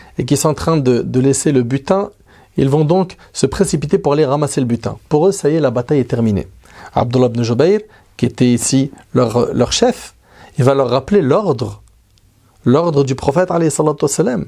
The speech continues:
Le prophète, sallallahu alayhi wa sallam, avait dit des paroles qui étaient très claires.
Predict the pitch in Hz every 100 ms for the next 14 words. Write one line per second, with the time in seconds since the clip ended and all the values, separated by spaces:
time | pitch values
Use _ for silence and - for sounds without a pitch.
0 | - 120 - 127 151 - 139 139 180 220
1 | - - 117 117 117 117 120 127 190 220
2 | - _ _ _ - 208 220 - 196 196
3 | 254 - -